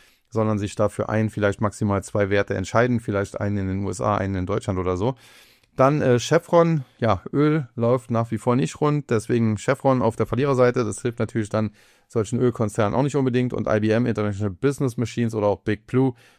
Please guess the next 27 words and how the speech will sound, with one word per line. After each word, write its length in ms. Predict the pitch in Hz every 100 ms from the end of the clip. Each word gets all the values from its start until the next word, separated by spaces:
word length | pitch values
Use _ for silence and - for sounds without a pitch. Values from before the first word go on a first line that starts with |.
| -
zuletzt 360 | 117 110 -
gut 160 | - 127
gelaufen, 360 | 127 120 120 107
jetzt 180 | 98
mal 80 | 110
ein 60 | 98
paar 160 | 110
Gewinnmitnahmen. 840 | 101 101 120 117 110 110 104 101 92 _
Generell, 380 | - 110 104 107
der 80 | 101
Konzern 380 | 110 101 110 104
hat 140 | 101
es 140 | 98
wieder 140 | 135 135
mal 100 | 117
geschafft, 320 | 110 120 113
sich 160 | 110 120
neu 140 | 110
zu 100 | 110
erfinden, 400 | 104 120 113 107 _ _ _
diesmal 280 | 135 120 117
jetzt 180 | 104 -
auch 240 | 110 104
mit 220 | 120 127 -
Blockchain, 540 | 117 - - 110 110
mit 340 | 123 - - -
Quantencomputer, 880 | 110 113 123 117 104 117 113 107